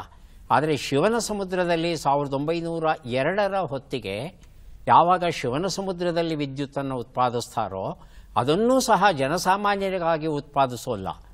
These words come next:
ಕೋಲಾರದಲ್ಲಿರ್ತಕ್ಕಂಥ ಚಿನ್ನದ ಗಣಿ ಏನಿದೆ, ಚಿನ್ನವನ್ನು ತೆಗೆಯೋದಕ್ಕೆ ಬಳಸ್ತಾರೆ. ಆದರೆ ಹೆಚ್ಚುವರಿ ವಿದ್ಯುತ್ತನ್ನು ಬೆಂಗಳೂರಲ್ಲಿ, ಮೈಸೂರಲ್ಲಿ ಬಳಸೋದಕ್ಕೆ ಶುರು ಮಾಡ್ತಾರೆ. ಮೊದಲ ವಿದ್ಯುತ್ ದೀಪ ಸಿದ್ದಿಕಟ್ಟೆ ಅಂತ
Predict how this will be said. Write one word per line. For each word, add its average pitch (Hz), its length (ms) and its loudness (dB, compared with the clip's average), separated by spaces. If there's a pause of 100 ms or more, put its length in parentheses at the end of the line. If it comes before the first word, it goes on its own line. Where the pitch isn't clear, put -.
(280)
ಕೋಲಾರದಲ್ಲಿರ್ತಕ್ಕಂಥ 190 1160 4
ಚಿನ್ನದ 175 480 -2
ಗಣಿ 160 220 -2
ಏನಿದೆ, 143 500 -4
ಚಿನ್ನವನ್ನು 208 720 -2
ತೆಗೆಯೋದಕ್ಕೆ 160 560 -2
ಬಳಸ್ತಾರೆ. 123 800 -8 (120)
ಆದರೆ 127 200 2
ಹೆಚ್ಚುವರಿ 202 640 0
ವಿದ್ಯುತ್ತನ್ನು 135 1000 -4 (260)
ಬೆಂಗಳೂರಲ್ಲಿ, 151 760 2
ಮೈಸೂರಲ್ಲಿ 131 720 -4
ಬಳಸೋದಕ್ಕೆ 117 640 -4
ಶುರು 107 260 -8
ಮಾಡ್ತಾರೆ. 131 840 -4 (120)
ಮೊದಲ 180 460 2
ವಿದ್ಯುತ್ 156 480 -2
ದೀಪ 135 280 -4 (360)
ಸಿದ್ದಿಕಟ್ಟೆ 160 800 0
ಅಂತ 127 160 -4